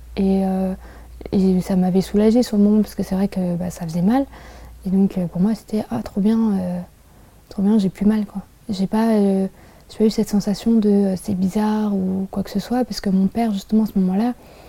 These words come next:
il m'a fait comprendre que ce qu'il faisait, c'était pour moi, c'était pour mon bien. Et c'est là que ça a commencé, un peu cette espèce de contrôle mental, en disant, euh, «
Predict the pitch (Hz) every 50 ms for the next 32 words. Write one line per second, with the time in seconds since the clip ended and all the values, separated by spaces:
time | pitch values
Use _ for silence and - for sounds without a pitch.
0 | - - - - - - - 208 202 202 202 - 240 226 - - 214 - - -
1 | 247 254 233 - 196 - - - 185 - - 202 196 247 226 - - - 185 -
2 | 196 190 185 185 196 214 220 220 208 - - - - - 185 - 196 185 180 180
3 | 180 180 190 208 214 208 - - - - - - - - - - - - 196 196
4 | 190 190 185 185 190 - - - 202 214 226 226 - - 208 202 - 190 190 196
5 | 175 - - 233 233 214 196 190 - 208 - - 196 - 196 175 - - 214 202
6 | - - 190 - - 196 190 185 - - - 214 208 196 196 190 180 - 214 220
7 | 220 220 208 - - - - - - - - - - 190 180 - 190 185 185 214
8 | 214 220 214 208 196 190 185 180 180